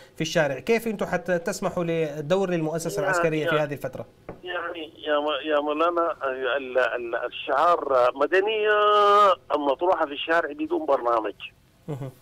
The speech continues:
Speaker 2: نحن مع الدولة، مع الدولة، مع الدولة الديمقراطية. الدولة الديمقراطية معناها حكم الشعب. الفترة الانتقالية، طيلة الفترات الانتقالية الماضية كانت ال-، كانت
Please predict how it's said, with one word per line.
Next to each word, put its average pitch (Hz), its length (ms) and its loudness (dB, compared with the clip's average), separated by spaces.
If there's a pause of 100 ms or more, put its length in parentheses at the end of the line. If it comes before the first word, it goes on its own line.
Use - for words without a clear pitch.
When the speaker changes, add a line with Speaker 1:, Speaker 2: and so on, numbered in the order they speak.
(420)
Speaker 2:
نحن 180 380 2
مع 151 120 4
الدولة، 156 560 2 (120)
مع 131 180 0
الدولة، 156 640 0 (160)
مع 123 220 -2
الدولة 160 480 0
الديمقراطية. 117 1160 -4 (1300)
الدولة 175 360 2
الديمقراطية 139 880 2
معناها 139 540 2
حكم 135 380 -4
الشعب. - 400 -4 (840)
الفترة 160 420 2
الانتقالية، 156 640 2 (320)
طيلة 233 480 0
الفترات 165 640 2
الانتقالية 156 760 2
الماضية 165 640 4 (640)
كانت 165 320 0
ال-، 123 500 -4
كانت 165 320 0